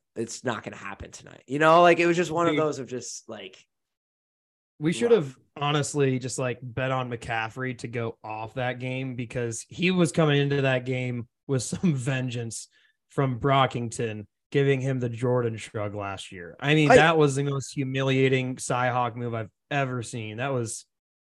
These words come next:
Speaker 2: that was brutal. <laughs>
Speaker 1: You know, I
Speaker 2: The
Speaker 1: think
Speaker 2: coach's
Speaker 1: that's another
Speaker 2: side.
Speaker 1: factor with it too, is that, like, I always get worried about, especially rivalry games and stuff. I mean, we've talked about, like, even with, like, you know, we talked about with, like, K-State and stuff like that.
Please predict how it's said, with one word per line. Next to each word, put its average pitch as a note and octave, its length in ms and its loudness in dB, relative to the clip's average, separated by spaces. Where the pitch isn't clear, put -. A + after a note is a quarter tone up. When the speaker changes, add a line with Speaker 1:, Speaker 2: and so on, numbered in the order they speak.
Speaker 2:
that - 80 -8
was D#3 100 -2
brutal. A#2+ 760 0
<laughs> - 80 -20
Speaker 1:
You G#3 60 10
know, A#3 240 6
I G#3+ 160 6
Speaker 2:
The E3+ 80 2
Speaker 1:
think C4 200 6
Speaker 2:
coach's E3+ 80 4
Speaker 1:
that's F#3 180 4
another G#3 340 2
Speaker 2:
side. - 80 -8
Speaker 1:
factor D#3+ 500 4
with B2 140 0
it A#2+ 120 -2
too, F3+ 300 2
is B2 140 0
that, B2 200 4
like, B2+ 260 0
I G3 260 0
always G3 260 4
get D#3 180 2
worried B2 540 0
about, A2 500 -6
especially F3 460 -2
rivalry C3+ 680 2
games D3+ 360 -2
and D3+ 100 -6
stuff. E3 220 0
I D3 140 2
mean, E3 140 0
we've F3 140 2
talked D3+ 220 4
about, A2+ 400 0
like, A#2 240 -4
even D3 260 -4
with, D3+ 100 -4
like, C#3+ 240 -4
you A#2 140 -10
know, A2+ 140 -8
we B2 120 -4
talked C#3 180 -2
about C3+ 140 2
with, B2+ 80 -4
like, B2 120 -8
K-State A#2+ 520 -4
and G#2 80 -8
stuff A2 140 -14
like A2 120 -10
that. G#2 200 -12